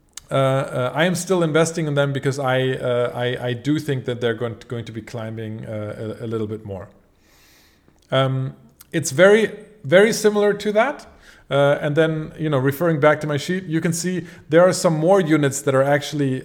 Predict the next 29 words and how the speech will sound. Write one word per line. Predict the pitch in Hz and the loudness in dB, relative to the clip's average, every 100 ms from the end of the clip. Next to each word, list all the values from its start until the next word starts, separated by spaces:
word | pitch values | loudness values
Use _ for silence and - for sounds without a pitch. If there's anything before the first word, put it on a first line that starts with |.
| - | -4
that | 131 123 | -2 0
have | 139 147 131 | 2 0 0
this | 131 - - | -2 -4 -8
criteria | - 127 - 160 139 127 180 | -2 -2 0 2 2 2 2
that | 123 | 0
I'm | 120 | -4
saying | - 131 123 | -2 -2 -2
here, | 139 135 170 - - - | -2 -2 -2 -6 -12 -8
at | 117 | -2
least | 143 143 | -2 -2
a | 127 | -4
billion | 139 143 151 143 | 2 2 4 0
in | 135 | 0
the | 127 | -2
market | 120 131 147 170 123 | -2 -2 -2 -6 -6
and, | 127 120 - | -8 -8 -8
uh, | 123 117 117 | -4 -2 -2
you | 131 | -4
know, | 117 107 - 127 131 | -6 -8 -10 -14 -8
a | |
loss | 120 127 131 135 | -4 -2 -2 -6
of | |
thirty | - 135 131 | -4 -4 -4
percent | 127 117 135 | -6 -6 -6
if | 113 | -6
you're | 117 | -8
producing | 113 117 135 139 120 | -8 -6 -6 -6 -6
them. | 107 110 - - - - _ | -6 -8 -12 -20 -20 -20 _
Um, | 123 117 117 113 110 | -2 0 0 -4 -10